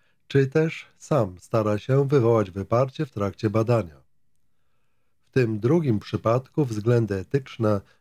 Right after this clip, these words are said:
nie pozwalają na manipulowanie sytuacjami naprawdę traumatycznymi, a właśnie takie sytuacje prowadzą do wyparcia według klasycznej teorii psychoanalitycznej. Powstaje więc dylemat. Czy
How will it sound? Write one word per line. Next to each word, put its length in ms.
nie 120
pozwalają 600
na 140
manipulowanie 720
sytuacjami 680
naprawdę 640
traumatycznymi, 1000
a 140
właśnie 540
takie 380
sytuacje 640
prowadzą 500
do 100
wyparcia 520
według 460
klasycznej 640
teorii 400
psychoanalitycznej. 1160
Powstaje 500
więc 220
dylemat. 540
Czy 280